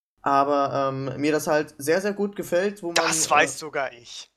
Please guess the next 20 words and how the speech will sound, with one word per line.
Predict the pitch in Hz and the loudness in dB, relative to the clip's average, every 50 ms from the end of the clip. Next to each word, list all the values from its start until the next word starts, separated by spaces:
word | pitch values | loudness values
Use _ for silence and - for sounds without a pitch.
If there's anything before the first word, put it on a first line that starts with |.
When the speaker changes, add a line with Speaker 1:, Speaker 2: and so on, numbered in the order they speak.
| _ _ _ - | _ _ _ -10
Speaker 1:
Ja, | 123 - 127 131 131 135 135 135 131 131 127 208 196 - | -4 0 2 2 2 2 2 2 2 2 2 2 2 2
komm. | - - 170 160 - - - - - - | -2 -4 -4 -6 -10 -12 -10 -8 -8 -8
Speaker 2:
<laughs> | - - - - - | -8 -10 -10 -2 4
Speaker 1:
Aber, | - 147 151 151 151 147 - - 151 151 151 147 143 | 4 4 6 4 2 0 0 0 0 0 0 0 -2
äh, | - - _ _ _ - 131 131 _ - | -4 -8 _ _ _ -20 -20 -20 _ -20
wo, | - 156 156 139 147 | -16 -14 -12 -10 -6
wo | 160 175 | -4 -4
ich | 185 - | -4 -4
zum | - 180 | -4 -2
Beispiel | 185 175 175 185 180 | -2 -2 -2 -4 -6
installiert, | 156 165 143 135 131 127 | -4 -4 -8 -8 -10 -12
hieß | - - - 139 131 - | -14 -14 -12 -10 -6 -4
der | 139 131 | -2 -2
jetzt, | 131 127 127 - - | -2 -2 -4 -4 -4
äh, | 131 127 123 120 117 117 120 - _ _ _ _ _ _ _ _ _ _ _ - | -2 -2 0 0 -2 -4 -8 -14 _ _ _ _ _ _ _ _ _ _ _ -2
bla | 139 139 | -2 0
bla | 143 165 170 | 0 0 0
bla, | 170 175 156 | 0 -2 -2
also | 135 131 123 131 131 127 127 - - _ _ _ _ - 131 | -2 -2 -2 -2 -4 -4 -6 -8 -16 _ _ _ _ -16 -8
regel-, | 127 151 170 175 180 165 - | -4 -4 -4 -4 -4 -10 -10